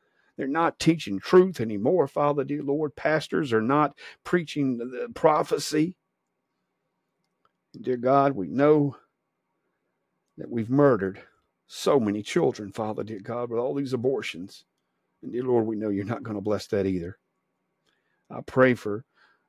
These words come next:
every nation, every tongue that's out there, Father, dear God. I pray for all these listeners, Father, dear Lord.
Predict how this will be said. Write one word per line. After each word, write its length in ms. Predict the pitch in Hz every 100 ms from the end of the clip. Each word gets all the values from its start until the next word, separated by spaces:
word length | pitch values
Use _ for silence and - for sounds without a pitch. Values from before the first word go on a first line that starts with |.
| _ - _
every 280 | 139 143 131
nation, 460 | 120 135 139 - 131
every 220 | 135 120
tongue 340 | - 143 147
that's 220 | 139 123
out 200 | 104 92
there, 160 | - 104
Father, 340 | - 107 104
dear 140 | 92 98
God. 260 | 98 95
I 80 | 107
pray 240 | 110 127 120
for 120 | 113
all 160 | 127
these 220 | 120 107 92
listeners, 420 | 160 147 143 139
Father, 340 | 143 127 127
dear 200 | 123 120
Lord. 380 | 127 104 107 104